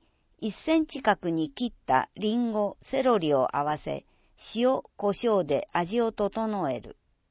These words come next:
四、さばいた二とベビーリーフを盛り付け、三をかける。Bの四種を飾り、粒マスタードを添えて出来上がり。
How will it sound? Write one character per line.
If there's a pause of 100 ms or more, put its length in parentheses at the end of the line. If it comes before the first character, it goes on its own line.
(720)
四、 (800)
さ
ば
い
た
二 (180)
と (360)
ベ
ビ
ー
リ
ー
フ
を
盛
り
付
け、 (340)
三 (100)
を (120)
か
け
る。 (880)
B (100)
の
四
種
を
飾
り、 (480)
粒
マ
ス
タ
ー
ド
を
添
え
て
出
来
上
が
り。